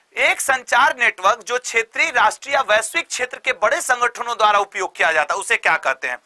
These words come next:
देखो, LAN local area network है, मतलब छोटे क्षेत्रों के लिए। वैन वाइड एरिया नेटवर्क है, थोड़ा एक शहर से दूसरे।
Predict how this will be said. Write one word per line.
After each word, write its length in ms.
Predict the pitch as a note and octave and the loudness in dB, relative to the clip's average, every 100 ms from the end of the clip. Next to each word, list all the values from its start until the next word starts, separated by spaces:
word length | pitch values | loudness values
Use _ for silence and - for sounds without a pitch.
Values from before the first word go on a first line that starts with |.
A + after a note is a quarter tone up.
| - - - | -20 -14 -4
देखो, 320 | G#3 C#3+ - - - - | -4 -4 -14 -20 -20 -14
LAN 480 | F3+ A3+ B3 D#4 E4 - G3+ | -4 0 2 2 -2 -12 -6
local 440 | G#3 A3+ C4+ C4+ | 0 2 2 2
area 260 | B3+ B3+ C4 | 2 2 2
network 440 | B3+ A#3+ C4 C4 | 2 2 0 0
है, 140 | C#4 D4+ | 0 0
मतलब 220 | G3 A3 A3 | 0 0 -2
छोटे 300 | - G#3 B3+ | -2 0 0
क्षेत्रों 360 | B3+ A#3+ A#3+ A#3+ | -2 -4 -2 -6
के 120 | A#3+ | -4
लिए। 200 | B3 C4+ - - - | -4 -4 -10 -20 -20
वैन 400 | B2 G#3 C4 E4+ - _ - | -2 2 2 2 -4 _ -16
वाइड 380 | E3 A#3 D#4+ D#4 | 2 2 4 2
एरिया 300 | C#4+ C#4 C4+ | 2 2 2
नेटवर्क 440 | C4 B3+ C4 C4 | 2 2 0 0
है, 60 | - | -2
थोड़ा 260 | G#3+ B3 | 2 4
एक 200 | A3+ B3+ | 4 2
शहर 240 | - A#3 A#3+ | 2 2 2
से 120 | B3+ | -4
दूसरे। 480 | A#3 G#3 A#3+ C4 | -4 -10 -2 -2